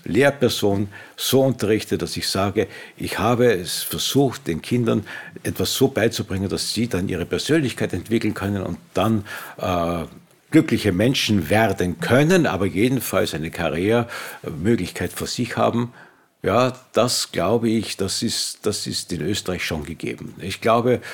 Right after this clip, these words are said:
äh, wir können, wenn wir fra-, wenn Leute kommen aus dem Ausland und fragen,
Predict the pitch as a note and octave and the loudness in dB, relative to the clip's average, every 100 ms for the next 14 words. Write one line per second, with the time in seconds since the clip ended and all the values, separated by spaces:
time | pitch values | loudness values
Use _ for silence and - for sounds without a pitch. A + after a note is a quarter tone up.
0 | - - - G2+ F2+ F2 D#2 - - G#2 | -12 -12 -4 -2 0 -2 -8 -14 -4 -4
1 | - A#2+ B2+ G2+ G2 F2 F2+ E2 - - | 0 2 2 2 0 0 -2 -4 -6 -10
2 | - F2+ G#2+ - G2+ F#2 D2+ F#2 G#2+ A2+ | -4 0 0 0 -2 -2 -4 -2 0 0
3 | A2+ - G#2 G2+ - - F2 D2 G#2+ G#2 | -4 -2 -2 -2 -4 -6 -6 -2 -2 0
4 | F#2+ F2 - F#2 G2 | -4 -4 -2 0 0